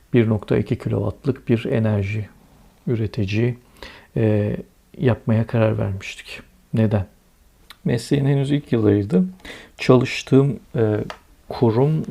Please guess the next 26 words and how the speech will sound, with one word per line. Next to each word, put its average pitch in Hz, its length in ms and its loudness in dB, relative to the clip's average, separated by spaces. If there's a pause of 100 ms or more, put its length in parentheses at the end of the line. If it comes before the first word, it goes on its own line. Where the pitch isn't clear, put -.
e, 117 120 2
bir 123 80 -2
pro-, - 480 -8
şirket - 420 -4
bir 120 100 -2 (100)
proje 113 300 2
almıştı. 98 560 0 (680)
E, 110 180 2
o 117 320 0 (120)
projeyi 101 600 0
de, 139 280 -2 (280)
e, - 40 -8 (680)
Hidrojen 120 320 4
Araştırma 110 400 2
Merkezi 104 520 0
diye, 107 280 0 (160)
e, 101 260 -2
bir 110 40 -2
merkez 101 500 0
vardı. 101 180 0
Onunla 110 200 0
ortaklaşa 107 500 -2
sürdürüyorlardı. 95 840 -2 (460)
O 127 80 4
merkezin 123 640 2 (200)
seçtiği, - 840 2